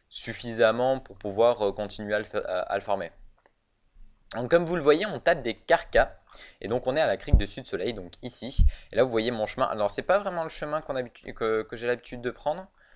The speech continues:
mais c'est à peu près dans, dans ce style. Alors comment on arrive à la crique du Sud Soleil, parce qu'il y en a qui savent pas.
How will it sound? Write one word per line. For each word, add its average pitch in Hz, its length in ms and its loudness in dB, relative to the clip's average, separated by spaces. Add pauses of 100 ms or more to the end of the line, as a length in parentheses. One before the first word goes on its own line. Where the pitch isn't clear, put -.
(160)
mais 110 100 -2
c'est 123 200 4
à 123 40 8
peu 147 140 -10
près 180 180 -4
dans, 131 320 0
dans 123 140 -6
ce 127 120 -8
style. - 320 -10 (360)
Alors - 180 -4
comment 147 180 -2
on 160 60 -4
arrive 147 240 2
à 127 60 4
la 117 80 2
crique 113 220 -8
du 110 100 -8
Sud - 140 -16
Soleil, 117 260 0
parce - 160 -12
qu'il 95 100 -8
y - 20 -6
en 98 40 -2
a 98 60 -4
qui - 100 -12
savent - 300 -6
pas. 165 280 -2